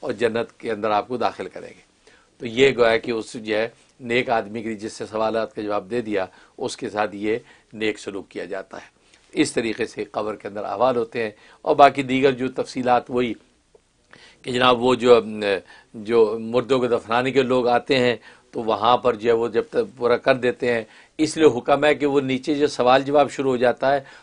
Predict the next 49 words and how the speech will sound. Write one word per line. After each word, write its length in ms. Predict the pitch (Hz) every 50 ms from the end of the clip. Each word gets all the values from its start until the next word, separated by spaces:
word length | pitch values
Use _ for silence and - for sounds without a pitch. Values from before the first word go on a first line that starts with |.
| _ _
तो 80 | - 117
हुक्म 300 | 123 117 - 151 143 135
यह 80 | 135 139
है 60 | 139
कि 120 | 131 139 131
सूरह 260 | - - 135 135 135
बकरा 340 | 120 123 120 - 131 135 139
का 120 | 120 139 131
पहला 300 | - - 127 127 139 147
रुकू 380 | 139 139 135 139 156 156 151 - - - - - _ -
और 120 | 135 127
सूरह 220 | - - 139 139 131
बकरा 320 | 127 127 123 135 143 143
का 140 | 127 135 131
आखिरी 280 | 131 127 123 - 135 123
रुकू, 280 | 113 101 95 101 90 - _ _ _ _ - - - - _ -
सिरहाने 480 | - - 139 120 117 117 123 135 151 147
की 80 | 143
तरफ 200 | 135 143 143 135 -
खड़े 160 | 143 139 143
होकर 220 | 139 139 131 143 131
सूरह 240 | 135 131 135 135 131
बकरा 320 | 123 123 117 - 139 135
का 100 | 123 131 131
पहला 240 | - 139 127 135 147
रुकू 280 | 143 147 131 139 151
तिलावत 380 | 151 156 139 143 143 143 143 -
किया 200 | 139 143 139 135
जाए 260 | 131 143 139 139 135 - - - - _ -
और 100 | - 131
उस 100 | 117 104 127 135 131 123 - -
पैंतीस 340 | - 131 127 120 - 156 147
की 80 | 131 139
तरफ 200 | 131 135 131 131
सूरह 220 | - 135 131 127 117
बकरा 320 | 117 120 110 127 131 131
का 120 | 120 131 117
आखिरी 280 | 123 127 127 135 143
रुकू 240 | 135 131 123 110 127 -
तिलावत 380 | - 123 123 123 117 117 -
किया 220 | - 120 113 113 107
जाए। 220 | 104 98 90 - _ _ - - - - - _ -
मकसद 320 | 123 135 135 - 160 147 139
ये 100 | 151 151
है 60 | 139
कि 140 | 135 151 139
कुछ 260 | - 151 143 - 156
वक्त 180 | 151 147 131 131
ये 200 | 139 147 147